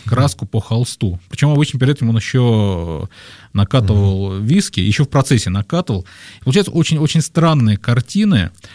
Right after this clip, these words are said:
Speaker 1: в которых просто без, нагромождение вот этих вот, э, пятен краски, в которых что-то такое проступает. То есть ты смотришь, ты понимаешь, что тут в этом безумии есть система, что в этой
Speaker 2: Мгм.
Speaker 1: структуре что-то таится.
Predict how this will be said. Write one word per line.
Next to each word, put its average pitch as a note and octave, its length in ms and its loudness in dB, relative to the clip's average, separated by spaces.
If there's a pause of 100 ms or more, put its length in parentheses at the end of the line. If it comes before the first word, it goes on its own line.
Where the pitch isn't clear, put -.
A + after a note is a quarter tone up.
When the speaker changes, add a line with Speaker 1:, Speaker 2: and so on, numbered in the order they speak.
(220)
Speaker 1:
в - 20 -20
которых D3+ 520 2 (140)
просто C#3+ 240 -2
без, A#2 220 0
нагромождение C3+ 1080 0
вот A2 120 -2
этих - 260 -6
вот, G#2 320 -2
э, F2 580 -2 (800)
пятен B2 320 2
краски, F3+ 440 -2 (180)
в - 60 -20
которых C#3 280 0
что-то F#3+ 260 0
такое D3+ 240 0
проступает. C#3 680 0
То - 60 -4
есть F#2+ 100 -6
ты C3 80 0
смотришь, F3 360 0
ты - 80 -16
понимаешь, E3 220 2
что C#3 160 0
тут - 180 -12 (460)
в A2 100 -2
этом C#3 240 2
безумии D3+ 400 4
есть C#3+ 240 2
система, C3+ 680 0 (240)
что A2+ 180 0
в B2+ 60 4
этой D3+ 120 0
Speaker 2:
Мгм. B2+ 100 0
Speaker 1:
структуре D#3+ 400 2
что-то D#3+ 300 -2
таится. D#3+ 520 -2